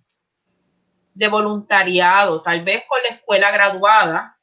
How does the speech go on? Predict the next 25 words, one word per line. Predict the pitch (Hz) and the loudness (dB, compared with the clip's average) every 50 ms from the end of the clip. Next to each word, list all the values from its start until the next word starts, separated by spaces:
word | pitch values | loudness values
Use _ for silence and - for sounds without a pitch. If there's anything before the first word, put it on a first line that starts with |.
| _ _ _ _ _ _ _ _ _ | _ _ _ _ _ _ _ _ _
que | 220 214 | -4 -2
le | 208 208 202 | 0 -2 -2
brinde | 190 208 226 247 262 262 254 254 247 247 - - | -2 -6 -8 -8 -10 -6 -4 -2 -2 -2 -2 -4
esas | - 214 208 - 247 247 | -10 -10 -4 -4 -4 -4
experiencias | 247 247 247 _ 254 240 226 226 220 220 226 226 - 254 240 240 - - | -4 -8 -8 _ -4 -4 -2 -4 -6 -6 -8 -10 -6 -6 -6 -6 -8 -12
como, | _ - 220 208 202 202 196 190 185 180 180 175 170 170 175 175 175 _ _ _ _ _ _ _ _ _ _ _ _ _ _ _ | _ -8 -6 -6 -4 -4 -4 -4 -4 -4 -4 -4 -4 -6 -8 -10 -14 _ _ _ _ _ _ _ _ _ _ _ _ _ _ _
como | - 233 214 220 | -4 -4 -2 -2
unos | 233 254 269 277 | -2 -2 -2 -2
internados | 302 285 285 - 262 240 208 190 180 170 160 151 147 170 175 - - - _ _ _ _ _ _ _ _ _ _ _ _ _ _ _ _ _ _ _ _ | -2 -6 -4 -2 -2 -2 0 0 0 0 0 -2 -4 -8 -14 -20 -20 -20 _ _ _ _ _ _ _ _ _ _ _ _ _ _ _ _ _ _ _ _
a | 185 190 | -4 -4
sus | 185 - 220 208 | -2 -2 -2 -2
estudiantes | 226 220 220 - 226 208 196 196 196 - 262 262 | -2 -4 -4 -2 -2 0 0 0 -2 -4 -6 -6
que | - 240 | -6 -10
están | 226 - - 190 180 180 | -6 -4 -2 -2 -2 -2
por | - 220 220 220 - | -2 -4 -4 -4 -4
salir, | - 220 185 180 185 208 254 285 - - _ _ _ _ _ _ _ | -2 0 0 0 0 0 -2 -4 -6 -10 _ _ _ _ _ _ _
para | - 208 202 196 196 - | 0 0 2 0 0 -2
fomentar | - 208 208 202 196 190 196 196 190 202 | -8 -8 -6 -6 -8 -2 0 0 2 2
en, | 233 240 240 | 0 -2 -2
en, | 240 233 - 226 226 226 | -4 -8 -8 -6 -4 -2
en | 226 220 220 - - 214 214 214 | 0 -2 -2 -4 -6 -8 -8 -4
ellos | 214 233 254 262 262 254 233 | -4 -4 -4 -4 -6 -6 -8
ese | 214 196 - - 240 233 | -10 -12 -8 -4 -4 -2
deber | 226 220 196 196 202 208 | -2 0 0 0 -2 -2
moral | 220 220 214 202 185 175 165 170 185 190 156 147 151 | -4 -6 -6 -4 -2 2 2 2 2 0 -4 -10 -18